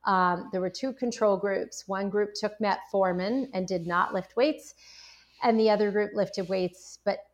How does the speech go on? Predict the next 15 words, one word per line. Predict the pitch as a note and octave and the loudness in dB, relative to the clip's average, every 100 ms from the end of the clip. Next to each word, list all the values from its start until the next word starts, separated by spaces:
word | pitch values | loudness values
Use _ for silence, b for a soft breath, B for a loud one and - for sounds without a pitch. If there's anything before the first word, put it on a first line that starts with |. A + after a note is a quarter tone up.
| - | -4
without | F#3+ G3+ F#3+ - | 2 4 4 2
any | F#3+ G3 | -2 -4
drugs | E3+ F#3 F3+ F3 F#3 | 0 2 4 2 -4
or | |
medications. | F3 E3+ - F#3 - - B2+ - | -4 -4 -8 -8 -8 -8 -12 -14
So | - A3 G3+ G3 F#3 | 0 6 6 6 4
the | G#3 | 0
weightlifting | F#3 A3 A#3+ A#3+ A#3+ A3+ | 6 6 6 2 2 2
group | G#3 G3+ F#3+ | 2 0 -2
surprisingly | - F#3 G3 G3 G#3 G3+ G3 F#3 | -8 0 4 4 2 -4 -4 -6
had | - F#3 F3+ F3+ F3 F3 - _ | -2 2 2 2 -2 -6 -16 _
better | - G3 F#3+ F#3+ G3 - | 0 2 2 2 0 -4
blood | F3+ F#3 E3+ | -4 -4 -2
sugar | - F3 F3+ E3 D#3+ _ | -4 0 0 0 -6 _
control | F3+ - G3 E3 D#3 B3+ C4 | -12 -4 0 2 2 0 -4